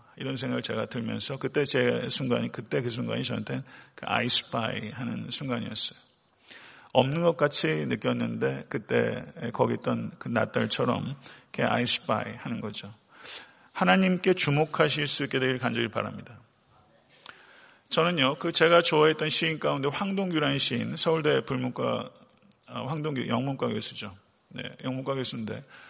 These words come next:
그분이 쓴 시를 제가 뭐 다 읽었습니다. 거의. 근데 거기 그런 그 서문에 그런 얘기가 있어요. 시인의 눈과, 다윗은 시인이었습니다. 이 성도의 눈,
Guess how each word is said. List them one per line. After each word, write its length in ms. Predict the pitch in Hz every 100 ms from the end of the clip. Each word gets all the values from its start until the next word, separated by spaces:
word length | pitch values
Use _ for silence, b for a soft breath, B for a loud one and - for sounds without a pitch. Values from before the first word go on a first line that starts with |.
| B B B - 135
그분이 640 | 151 143 156 151 127 113 - 117
쓴 340 | 170 165 160 151
시를 380 | - 143 151
제가 280 | 147 139 127
뭐 260 | 123 123 -
다 180 | - 135
읽었습니다. 520 | 139 117 - 104 104
거의. 260 | - 104 110
근데 260 | 110 - 135 131 _ _ _ -
거기 540 | 135 135 147 135 123 - B B B -
그런 640 | 151 156 156 143 - -
그 160 | - 131
서문에 640 | - 185 190 151 110 131
그런 280 | - 123 123
얘기가 220 | 120 113
있어요. 260 | 113 - - - _ b b b -
시인의 680 | - - 233 240 233 233
눈과, 680 | 180 139 135 139 160 190 220 - - _ _ - _ -
다윗은 360 | 131 147 156 170
시인이었습니다. 880 | - 196 185 135 - 117 104 113 - B B B -
이 100 | -
성도의 600 | - 220 226 226 214 202
눈, 340 | 139 120 107